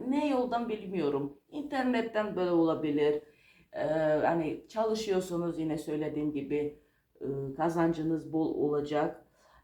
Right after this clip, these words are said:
Eğer çalışmıyorsunuz yardım alacaksınız. Sevgilinizden mi? Bilmiyorum kim size, hani çevreniz size yardım edecek yani maddi olarak. Belki de kanal açacaksınız. O da olabilir. Yani YouTube kanal.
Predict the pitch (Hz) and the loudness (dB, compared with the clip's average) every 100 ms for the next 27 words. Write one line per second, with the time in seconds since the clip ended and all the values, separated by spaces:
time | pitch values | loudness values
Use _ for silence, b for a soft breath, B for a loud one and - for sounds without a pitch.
0 | _ - 175 180 - 175 175 - 170 151 | _ -4 -2 -2 -2 0 0 -2 -4 -4
1 | 151 165 151 147 147 139 165 160 143 135 | -4 -4 -2 0 0 0 0 0 0 0
2 | 135 123 - 110 98 95 - 147 165 139 | 0 -4 -4 -12 -12 -14 -8 -4 -4 -4
3 | 143 139 139 - 139 139 127 104 - - | -4 -2 -4 -2 -2 -2 -2 -6 -10 -12
4 | 226 196 135 127 - 160 143 - - - | -8 -4 -2 -2 -2 -2 -2 -4 -10 -6
5 | 113 - - - - 147 143 131 139 139 | -4 -4 -6 -6 -2 0 2 2 0 -4
6 | - b b b b - 143 143 180 143 | -12 b b b b -10 -6 -2 0 2
7 | 139 143 160 139 110 110 - - - - | 2 0 0 0 -2 -4 -8 -12 -14 -16
8 | - - - 95 110 - 92 67 69 - | -14 -16 -14 -12 -12 -8 -6 -6 -6 -10
9 | - b b b - 165 160 165 160 - | -16 b b b -2 0 2 2 0 -2
10 | 156 156 160 - - 151 139 135 - 135 | -2 2 2 2 -2 -2 -2 -2 -4 -6
11 | 123 - 143 143 - 123 127 131 123 104 | -6 -6 -8 -6 -4 -4 -6 -6 -6 -6
12 | 73 - - _ - - - 147 147 139 | -8 -14 -20 _ -18 -14 -6 -6 -6 -10
13 | 143 139 95 | -8 -4 -4